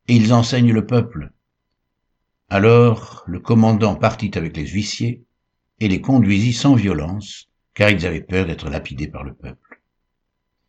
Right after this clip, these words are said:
Après qu'ils les eurent amenés en présence du Sanhédrin, le souverain sacrificateur les interrogea en ces termes. « Ne vous avons-nous pas défendu expressément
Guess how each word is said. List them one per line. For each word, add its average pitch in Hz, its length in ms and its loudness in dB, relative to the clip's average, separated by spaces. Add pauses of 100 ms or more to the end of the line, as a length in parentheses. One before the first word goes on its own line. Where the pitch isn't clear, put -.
(580)
Après 110 380 0
qu'ils 92 200 -4
les 92 240 -4
eurent 95 160 -8
amenés 95 440 0
en 80 120 -4
présence 82 460 -4
du 73 100 -12
Sanhédrin, 110 640 -4 (340)
le 101 160 -2
souverain 127 380 2
sacrificateur 110 840 -2
les 92 180 -2
interrogea 95 600 -4
en 85 140 -8
ces - 220 -12
termes. « 62 460 -14 (1300)
Ne 107 100 2
vous 147 260 -2
avons-nous 117 440 4
pas - 280 2
défendu 113 920 -2
expressément 139 1040 -2